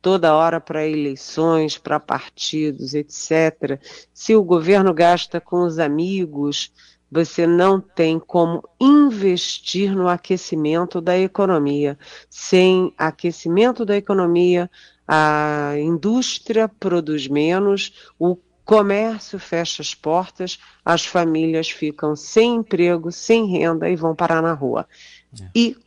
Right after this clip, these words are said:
Speaker 1: com fome, né, que foi um marco de dois mil e vinte e um.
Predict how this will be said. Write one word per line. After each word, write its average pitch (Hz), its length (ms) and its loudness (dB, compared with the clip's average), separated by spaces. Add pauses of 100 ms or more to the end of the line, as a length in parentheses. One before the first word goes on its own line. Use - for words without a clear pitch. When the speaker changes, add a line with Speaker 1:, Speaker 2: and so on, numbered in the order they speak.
Speaker 1:
com 247 180 0
fome, 170 540 2
né, 175 280 0
que 170 200 -10
foi 175 360 2
um 196 200 2
marco 175 480 0
de 185 120 -4
dois 170 240 -2
mil 165 220 -2
e 190 60 -2
vinte 196 280 -4
e - 60 -6
um. 143 180 -4